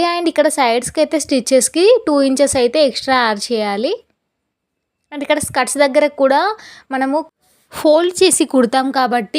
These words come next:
ఇంకొక టూ ఇంచెస్ అయితే ఎక్స్ట్రా యాడ్ చేసుకోవాలండి. ఇప్పుడు టోటల్ కట్ చేసేసుకోవడమే. Front and back necks రెండు సమానంగా ఉన్నాయి కాబట్టి నేనైతే రెండు కట్ చేశాను. ఇక్కడ కట్స్ దగ్గర అయితే చిన్నగా టక్స్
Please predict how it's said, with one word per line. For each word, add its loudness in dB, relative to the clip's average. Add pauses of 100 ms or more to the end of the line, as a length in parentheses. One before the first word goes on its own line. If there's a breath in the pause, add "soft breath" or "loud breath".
ఇంకొక -2 (100)
టూ 2 (160)
ఇంచెస్ 0
అయితే 0 (120)
ఎక్స్ట్రా -2
యాడ్ -4
చేసుకోవాలండి. 0
ఇప్పుడు -2
టోటల్ 0
కట్ 0
చేసేసుకోవడమే. 0
Front 0
and -2
back -2 (220)
necks -4 (180)
రెండు 2 (100)
సమానంగా -4
ఉన్నాయి -4
కాబట్టి -4
నేనైతే -2
రెండు 2 (100)
కట్ -2
చేశాను. 0 (520 soft breath)
ఇక్కడ 0 (100)
కట్స్ -4 (120)
దగ్గర 0
అయితే 0 (460 loud breath)
చిన్నగా 0 (140)
టక్స్ -6